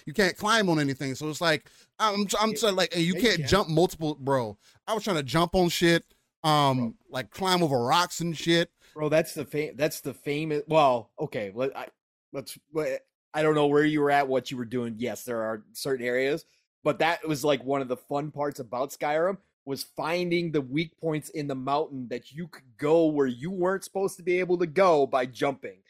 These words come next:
Speaker 1: May-, maybe,
Speaker 2: Man,
Speaker 1: maybe it was the
Speaker 2: mountain climbing
Speaker 1: mods
Speaker 2: in
Speaker 1: that
Speaker 2: Skyrim
Speaker 1: pre-,
Speaker 2: is something else.
Speaker 1: prevented from, prevented it. But I would,
Speaker 2: Maybe.
Speaker 1: like, I would get into a certain, like, I'm talking, bro,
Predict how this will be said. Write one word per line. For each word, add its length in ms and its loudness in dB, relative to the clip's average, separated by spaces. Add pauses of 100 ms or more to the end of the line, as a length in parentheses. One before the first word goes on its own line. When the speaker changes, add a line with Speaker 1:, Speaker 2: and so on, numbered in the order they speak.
Speaker 1:
May-, 280 4
maybe, 240 6 (100)
Speaker 2:
Man, 80 -4
Speaker 1:
maybe 220 6
it 80 8
was 120 4
the 80 2
Speaker 2:
mountain 180 6
climbing 120 6
Speaker 1:
mods 140 2
Speaker 2:
in 60 2
Speaker 1:
that 60 2
Speaker 2:
Skyrim 180 4
Speaker 1:
pre-, 100 4
Speaker 2:
is 60 0
something 260 -4
else. 140 2
Speaker 1:
prevented 300 4
from, 180 -10
prevented 480 -2
it. 200 2 (200)
But 140 4
I 80 6
would, 80 4
Speaker 2:
Maybe. 120 6
Speaker 1:
like, 280 2
I 80 4
would 160 2
get 160 -2
into 260 -2
a 40 0
certain, 420 -2 (480)
like, 240 2
I'm 120 2
talking, 320 4 (120)
bro, 500 0